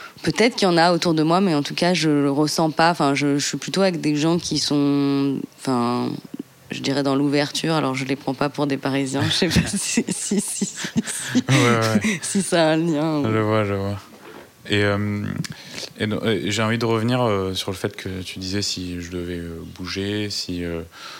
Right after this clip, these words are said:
Speaker 2: euh, euh, je, je me demandais, euh, euh,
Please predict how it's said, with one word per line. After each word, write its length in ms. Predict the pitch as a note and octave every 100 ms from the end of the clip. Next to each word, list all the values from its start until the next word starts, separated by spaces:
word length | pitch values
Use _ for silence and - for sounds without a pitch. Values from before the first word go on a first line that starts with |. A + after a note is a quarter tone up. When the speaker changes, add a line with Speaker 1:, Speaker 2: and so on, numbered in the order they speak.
| - -
Speaker 2:
euh, 220 | F#2 F2 E2+ E2+ E2+ F2 - - - - - - -
euh, 40 | G1+ G1+ - - - - - _ -
je, 240 | - F#2+
je 120 | F2 -
me 80 |
demandais, 340 | F#2+ G2 G2+ A2
euh, 280 | A2 F#2+ F2 - - - - - -
euh, 280 | F2+ F2+